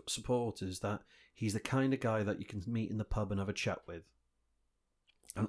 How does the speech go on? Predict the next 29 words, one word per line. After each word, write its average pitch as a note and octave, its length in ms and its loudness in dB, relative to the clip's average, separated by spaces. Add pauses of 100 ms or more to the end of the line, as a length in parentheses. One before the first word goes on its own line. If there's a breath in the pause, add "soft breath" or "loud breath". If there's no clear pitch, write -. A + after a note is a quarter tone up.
(100)
always, G#2 680 10 (420 loud breath)
always A#2+ 680 8
that A#2 180 2
sort G#2+ 220 2
of, G2+ 260 4 (560)
you, A2+ 220 4
he's A#2+ 340 4
me A#2 140 6
mate A2 480 4
attitude G2 640 -2
that G#2 140 0
you - 80 -2
can G#2 200 -4
sort, - 200 0
and, D#3+ 120 6
uh, - 140 8 (220 loud breath)
it's C3 160 8
the C3+ 60 4
same E3+ 280 10
thing B2+ 240 6
that A2 140 2
people A#2+ 260 4
think A2+ 300 2
about G#2+ 200 6
the G#2 60 4
royal G#2 220 6
family. F#2 480 2 (920)
People C#3 400 12
s-, - 200 2